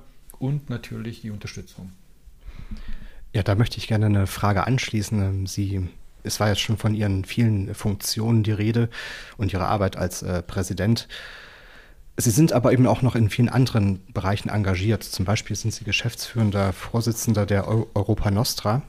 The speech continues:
Speaker 2: einem Verein, der sich für den Erhalt von Kulturstätten in Europa einsetzt. Da würde ich Sie gerne mal, äh, f-, bitten, noch etwas mehr über diese Arbeit dort zu berichten. Äh, wie haben sich zum Beispiel, äh, die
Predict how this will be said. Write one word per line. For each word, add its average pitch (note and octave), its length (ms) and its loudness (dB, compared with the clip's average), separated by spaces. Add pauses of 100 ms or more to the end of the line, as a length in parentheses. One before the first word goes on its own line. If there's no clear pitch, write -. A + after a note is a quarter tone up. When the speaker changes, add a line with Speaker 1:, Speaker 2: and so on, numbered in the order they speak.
Speaker 2:
einem G2+ 220 0
Verein, A2 300 0
der G#2+ 80 0
sich G2+ 140 -4
für - 100 -8
den G#2 140 2
Erhalt G2 560 -4
von G#2+ 200 -2
Kulturstätten A2+ 800 -2
in G#2 120 0
Europa G#2+ 380 -2
einsetzt. G2+ 600 -8 (580)
Da E3 160 0
würde F3+ 140 2
ich - 80 -2
Sie C3+ 100 -4
gerne C#3 200 2
mal, B2+ 340 2
äh, B2 220 2
f-, - 200 -10 (140)
bitten, C3+ 360 2
noch A#2+ 120 0
etwas - 300 -2
mehr C3 100 4
über A#2+ 100 -2
diese - 220 -4
Arbeit A#2+ 320 -2
dort C3 220 -2
zu - 140 -8
berichten. F#2+ 640 -4 (640)
Äh, G#2+ 140 4
wie G2+ 160 0
haben B2 200 4
sich - 160 -2
zum A#2+ 140 4
Beispiel, A2+ 460 2
äh, G2+ 400 0 (100)
die F#2+ 360 -2